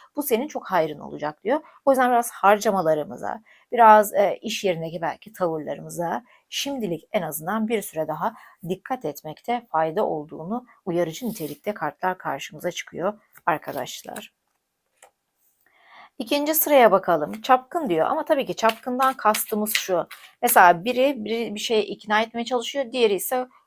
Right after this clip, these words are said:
koşuyor ve kaçıyor gibi düşün. Bunların tabii ki bir metafor olduğunu unutmuyorsunuz arkadaşlar tarotta. Sanki böyle atıyorum sen bir şeyi kovaladıkça o şeyin senden kaçması gibi. Tabii ki bu insan ilişkileri konusunda ağırlıklı olarak olma ihtimali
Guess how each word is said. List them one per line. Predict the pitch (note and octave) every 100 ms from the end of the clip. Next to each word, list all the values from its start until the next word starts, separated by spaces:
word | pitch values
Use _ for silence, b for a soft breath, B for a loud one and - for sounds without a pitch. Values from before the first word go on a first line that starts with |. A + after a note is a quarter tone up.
| _
koşuyor | A#3 A3 A3+ A3+
ve | A#3+
kaçıyor | A3+ G3 - F#3 D#3 - _ _
gibi | E3+ F#3 E3+
düşün. | D3+ - G#3+ G4 b b b F#3+
Bunların | G#3 A3+
tabii | A3 G#3+
ki | G3+
bir | G3+
metafor | G3 G3+ G#3 B3+
olduğunu | G3 D#3+ G3+ D4+
unutmuyorsunuz | B3 - E3 - -
arkadaşlar | D#3 D#3 D#3 D#3 - D3+
tarotta. | - E3+ D#3 - - D4 - _ _ b b b
Sanki | - D4 C#4+ C4
böyle | C#4+ C4+
atıyorum | - - G#3+
sen | - C#4 C#4
bir |
şeyi | - C4+
kovaladıkça | C4 C4+ C#4 C4+ C4+ C4+ - E4+ -
o | C4
şeyin | C4+ A#3
senden | A3 B3+ A#3 D#4+ G#3+
kaçması | G#3+ G#3+ G3 -
gibi. | D#3+ C3+ B2 _ B B
Tabii | - B3+ A#3+
ki | A#3
bu | A#3
insan | G#3+ G3+ B3 G#3+
ilişkileri | F3+ E3+ - E3+ F3
konusunda | F3 F3+ E3 - F3+ A#3
ağırlıklı | F#3+ F3 F3 -
olarak | E3 E3 B3+ C4
olma | F#3 F3+
ihtimali | E3 - E3 D3+ E3 D#4